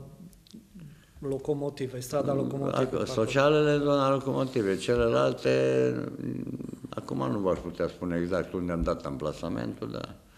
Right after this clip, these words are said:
Speaker 2: uh, sunt zone unde se vo-, vor fi locuite.
Speaker 1: Uh, data trecută, în emisiunea noastră,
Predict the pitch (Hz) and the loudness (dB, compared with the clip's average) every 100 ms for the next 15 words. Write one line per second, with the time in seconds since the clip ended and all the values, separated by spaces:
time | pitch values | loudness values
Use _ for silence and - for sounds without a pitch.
0 | - - - - _ _ _ - - - | -20 -20 -20 -20 _ _ _ -16 -12 -10
1 | - 85 - 85 85 - - - _ - | -10 -12 -18 -20 -20 -20 -20 -20 _ -18
2 | - 117 - 113 - - - - 117 120 | -8 -6 -4 -6 -10 -14 -14 -10 -8 -2
3 | 123 120 120 113 113 117 - - - 107 | 0 0 -2 -2 -4 -6 -8 -14 -10 -8
4 | 101 - 110 - 101 101 - 82 - 69 | -6 -2 -4 -2 -4 -4 -4 -6 -6 -14
5 | - - - - - - - - 151 147 | -16 -20 -20 -20 -20 -20 -20 -10 -6 -6
6 | 143 165 170 165 147 131 156 156 151 139 | -6 -8 -6 -6 -6 -6 -8 -6 -2 -2
7 | 135 131 135 131 - 156 139 139 147 - | -2 -4 -6 -8 -6 -6 -4 -4 -6 -8
8 | 160 143 | -6 -4